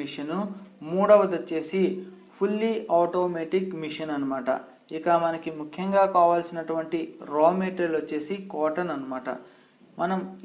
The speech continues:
ఈ బిజినెస్‌ని ఎట్లా start చేయాలి అనే విషయానికి వస్తే, మొదటగా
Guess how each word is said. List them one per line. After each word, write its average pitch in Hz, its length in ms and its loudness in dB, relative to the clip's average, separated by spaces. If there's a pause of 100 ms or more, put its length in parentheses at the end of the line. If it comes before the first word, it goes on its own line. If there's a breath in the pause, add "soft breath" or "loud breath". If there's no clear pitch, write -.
ఈ 185 60 0 (100)
బిజినెస్‌ని 202 560 0 (280)
ఎట్లా 180 220 -2 (120)
start 170 360 0
చేయాలి 160 440 2 (180)
అనే 156 180 -6 (120)
విషయానికి 165 480 -6 (100)
వస్తే, 147 300 -6 (460 loud breath)
మొదటగా 170 420 2